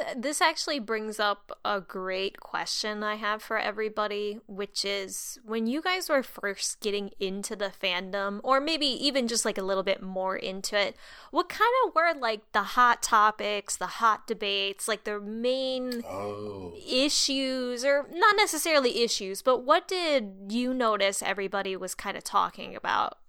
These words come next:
Speaker 1: I can speak from as being the newer person out of everybody here that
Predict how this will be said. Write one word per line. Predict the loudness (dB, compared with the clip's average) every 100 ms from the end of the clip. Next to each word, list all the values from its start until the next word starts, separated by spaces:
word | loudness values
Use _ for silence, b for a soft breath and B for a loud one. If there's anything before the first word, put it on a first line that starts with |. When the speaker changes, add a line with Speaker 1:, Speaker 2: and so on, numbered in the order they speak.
| 4
Speaker 1:
I | 4
can | 2 -6
speak | -6 -6 -6 -6 -10
from | -4 2 2 2 -6 -16 -16 -6
as | -4 -4
being | -2 -2 -2
the | -2
newer | 0 2 2 0
person | 0 -2 -2 -2 -4 -6 0
out | 0 2
of | -2
everybody | -4 -4 -4 -6 -8
here | -8 -6 -4 -4
that | 0 0